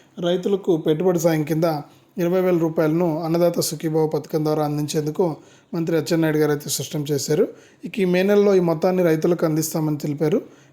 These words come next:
కేంద్ర ప్రభుత్వం నలభై రెండు లక్షల మంది రైతులకు పీఎం కిసాన్ సాయం అయితే అందిస్తోందన్నారు. ఇక వెబ్‌ల్యాండ్‌లో నమోదు చేసుకున్నటువంటి రైతులు, కౌలు రైతులకు సాయం అందడం లేదని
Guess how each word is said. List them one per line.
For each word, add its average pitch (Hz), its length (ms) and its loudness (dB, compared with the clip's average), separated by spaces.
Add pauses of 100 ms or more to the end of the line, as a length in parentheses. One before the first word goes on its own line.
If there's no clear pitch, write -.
కేంద్ర 202 200 0
ప్రభుత్వం 202 440 0
నలభై 165 260 2
రెండు 180 160 2
లక్షల 175 300 0
మంది 180 220 2
రైతులకు 165 480 0
పీఎం 160 260 -2
కిసాన్ 165 320 -4
సాయం 156 300 -2
అయితే 151 320 -2 (560)
అందిస్తోందన్నారు. 160 800 0 (300)
ఇక 185 120 -2
వెబ్‌ల్యాండ్‌లో 208 640 2
నమోదు 180 360 2 (100)
చేసుకున్నటువంటి 165 640 0
రైతులు, 156 320 2
కౌలు 165 300 2
రైతులకు 160 680 2
సాయం 170 400 0
అందడం 160 380 0
లేదని 156 400 2